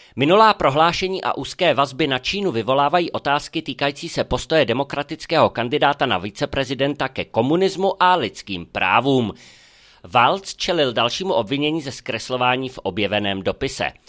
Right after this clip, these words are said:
Guvernér Minnesoty Tim Walz čelí dalšímu obvinění ze zkreslování své minulosti poté, co se během Walzovy kampaně na viceprezidenta znovu objevil dopis obchodní komory z Nebrasky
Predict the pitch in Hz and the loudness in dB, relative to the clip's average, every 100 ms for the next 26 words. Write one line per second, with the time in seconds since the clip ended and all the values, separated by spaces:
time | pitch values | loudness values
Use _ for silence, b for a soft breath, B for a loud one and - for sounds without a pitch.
0 | B B B B 101 131 180 220 226 202 | B B B B -2 2 2 4 2 2
1 | 143 135 143 139 156 196 196 131 110 135 | 0 0 -4 -4 -4 0 0 4 2 2
2 | - - 165 147 127 110 - 175 190 123 | -6 -4 -2 -2 0 0 0 -4 -2 -4
3 | 101 135 139 156 156 160 - 131 - 131 | -4 -4 -2 -2 -4 -8 -8 -8 -6 0
4 | 143 151 170 175 180 147 135 139 - 190 | 0 0 -2 2 2 2 2 0 0 -4
5 | 190 135 120 123 - 131 151 131 143 156 | 0 0 2 0 -2 -6 -4 -2 -2 0
6 | 135 120 - 170 185 131 127 139 156 160 | 0 0 -2 -4 -2 -4 -2 -2 0 0
7 | 123 - 127 139 123 120 135 139 156 147 | -2 -6 -6 -4 -6 -4 -4 -2 -2 -2
8 | 139 139 - 120 143 143 147 123 117 123 | -2 -2 0 0 2 2 2 2 0 -6
9 | - - - - 160 160 190 156 123 117 | -6 -4 -4 0 0 0 2 4 6 4
10 | 127 127 98 107 92 90 92 - - 104 | 4 -2 -4 -2 0 0 -2 -4 -4 -2